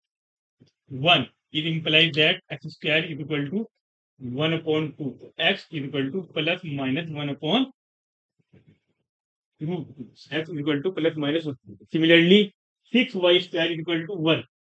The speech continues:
Similarly, six Y square is equal to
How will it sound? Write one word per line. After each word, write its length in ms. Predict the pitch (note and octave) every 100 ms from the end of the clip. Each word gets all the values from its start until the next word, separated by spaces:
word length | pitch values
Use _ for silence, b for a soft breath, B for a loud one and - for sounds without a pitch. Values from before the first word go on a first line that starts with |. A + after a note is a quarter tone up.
| _ _
Similarly, 480 | D3+ E3 E3 D#3+ F#3+ G#3+ - b b _ -
six 240 | G#3 -
Y 340 | D3+ D#3 D#3+
square 260 | - D3+ D#3
is 80 | D#3
equal 220 | D3 D3+ D#3
to 160 | C4